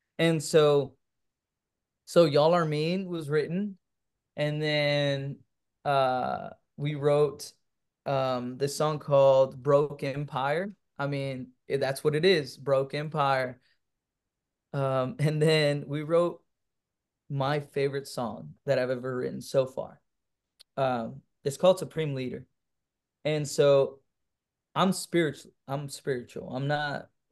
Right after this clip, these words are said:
religious on an aspect of Christianity, Catholic, Muslim. I'm not either of those. I'm just spiritual.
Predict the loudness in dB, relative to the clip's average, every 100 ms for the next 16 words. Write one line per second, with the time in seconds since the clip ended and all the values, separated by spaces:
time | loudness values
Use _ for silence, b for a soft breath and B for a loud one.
0 | -8 -4 -2 -2 -4 -8 -6 -6 -6 -6
1 | -6 -8 -8 -8 -10 -14 _ _ _ _
2 | _ _ _ _ _ _ _ _ _ -8
3 | -8 -6 -6 -6 -6 -6 -6 -8 -8 -8
4 | -8 -10 -10 -8 -8 -8 -8 -8 -8 -10
5 | -14 -20 _ _ _ _ _ _ _ _
6 | -6 -2 -2 -4 -8 _ -6 -4 -4 -6
7 | -6 -8 -4 -4 -4 -6 -4 -2 -4 -6
8 | -6 -6 -8